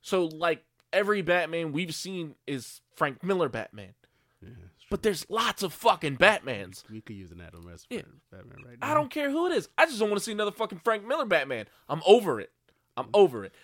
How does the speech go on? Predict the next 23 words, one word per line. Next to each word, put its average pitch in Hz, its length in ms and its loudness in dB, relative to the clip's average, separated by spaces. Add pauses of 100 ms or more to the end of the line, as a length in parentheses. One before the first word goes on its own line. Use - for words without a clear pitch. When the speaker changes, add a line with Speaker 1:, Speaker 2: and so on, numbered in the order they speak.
(120)
Speaker 1:
I 156 120 4
don't 196 140 2
need 208 160 -6
him 196 160 -4
to 190 60 -4
be 190 360 -12
Adam 175 400 0
West. 165 360 0
Ha 190 220 4
ha! 202 480 8
But, 135 140 -4
like, 151 220 -2 (520)
Speaker 2:
Yeah, 139 220 -6
can 147 140 -4
we 156 180 -2
Speaker 1:
do 254 360 -2
something 202 400 -4
Speaker 2:
can 196 80 -8
Speaker 1:
else. 170 260 -10
Speaker 2:
Can 139 140 -8
we 131 280 -8 (100)
just 147 220 -20
have 120 480 -12